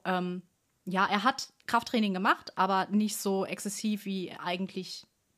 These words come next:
sag ich jetzt mal, notwendig ist und setzt sich dann auf den Backen. Es war noch nicht ganz klar, ob er wirklich antreten kann. Konnte antreten, setzt sich auf den Backen und gewinnt Oberstdorf.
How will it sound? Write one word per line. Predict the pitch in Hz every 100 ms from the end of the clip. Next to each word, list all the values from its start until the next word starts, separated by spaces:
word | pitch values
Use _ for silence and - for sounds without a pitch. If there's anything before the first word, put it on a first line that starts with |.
| _ -
sag | 202
ich | 226
jetzt | 214
mal, | 202
notwendig | 202 302 - 202 196 -
ist | 349 - -
und | 202 220 214
setzt | 233 233
sich | 254
dann | 233 220
auf | 208
den | 202
Backen. | 202 233 277 285 277
Es | 240 208 214
war | 214
noch |
nicht | 214 294 -
ganz | 226 220
klar, | - 220
ob | 196
er | 196
wirklich | 208 208 190 - _ -
antreten | 208 - 196 185
kann. | - 254 311 - - - - _
Konnte | 240 254 254
antreten, | 226 - 226 220
setzt | 202 202
sich | 190
auf | 175
den | 185
Backen | 180 - 190 190
und | - 180
gewinnt | 170 180 180
Oberstdorf. | 165 156 151 - - -